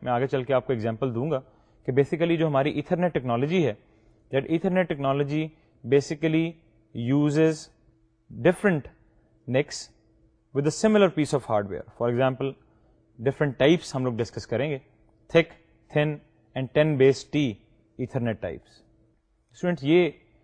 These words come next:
آ، بیسک سا ایک ایکسپلینیشن تھی of a network interface card. اب اسٹوڈنٹس، یہ تو تھا ہمارا نیٹورک انٹرفیس کارڈ. آئیے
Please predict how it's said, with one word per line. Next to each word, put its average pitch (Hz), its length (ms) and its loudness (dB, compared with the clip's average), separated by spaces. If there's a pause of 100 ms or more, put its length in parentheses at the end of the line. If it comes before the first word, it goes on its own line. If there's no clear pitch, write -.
(320)
آ، 127 320 2 (240)
بیسک 131 380 0 (680)
سا 135 100 0 (140)
ایک 131 200 -2 (260)
ایکسپلینیشن 127 600 -2
تھی 120 160 -10 (340)
of 120 180 -2
a - 80 0
network 127 480 -2 (260)
interface 139 560 0 (380)
card. 101 240 -2 (1300)
اب 127 60 -18
اسٹوڈنٹس، 202 380 -2
یہ 180 80 0
تو 196 120 0
تھا 156 220 0 (180)
ہمارا 131 200 2
نیٹورک 127 480 0
انٹرفیس 110 440 -8
کارڈ. 78 220 -12 (1300)
آئیے 170 280 0